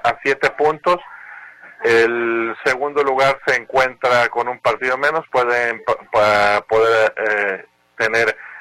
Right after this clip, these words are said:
alguna manera de presionarlo. Ah, ya última actividad que faltaba, eh, también hubo partido en Holanda, eh, Waalwijk, eh, tres uno sobre el Fortuna Sittard y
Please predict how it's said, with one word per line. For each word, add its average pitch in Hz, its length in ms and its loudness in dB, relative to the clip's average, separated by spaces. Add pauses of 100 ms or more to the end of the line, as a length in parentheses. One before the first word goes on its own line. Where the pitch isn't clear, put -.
(120)
alguna 120 380 -2
manera 120 300 -4
de 117 120 -2
presionarlo. 107 720 -2 (640)
Ah, 185 240 -2 (140)
ya 156 160 4
última 151 500 0
actividad 127 560 0
que 123 240 -2
faltaba, 135 600 2 (200)
eh, 113 400 2
también 123 300 -4
hubo 120 340 2 (540)
partido 127 480 0
en 117 260 -4
Holanda, 151 720 0 (1040)
eh, 117 420 2
Waalwijk, 131 720 -2 (100)
eh, 117 320 2
tres 127 200 0
uno 131 220 -2
sobre 113 200 0
el 107 80 -4
Fortuna 117 480 -2
Sittard 127 320 0 (120)
y 120 460 -6